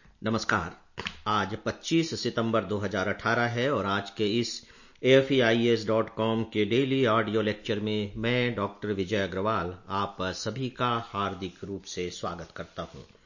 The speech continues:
और आप सबके साथ ही मित्रों, मैं विशेष रूप से स्वागत करता हूं अपने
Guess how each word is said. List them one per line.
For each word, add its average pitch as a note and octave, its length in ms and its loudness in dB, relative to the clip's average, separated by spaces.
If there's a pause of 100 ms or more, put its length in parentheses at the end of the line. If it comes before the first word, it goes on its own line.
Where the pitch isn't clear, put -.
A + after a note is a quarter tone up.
(220)
और F#2+ 80 -6
आप F#2 240 -6
सबके F#2 380 -8
साथ G2+ 340 -4
ही C#3+ 160 -4
मित्रों, A#2 420 -2
मैं G2 160 -2
विशेष A#2+ 400 -2
रूप A#2 160 -4
से C3 180 -4
स्वागत F#2+ 440 -4
करता G2 260 -6
हूं A#2+ 220 -6
अपने F#2+ 360 -6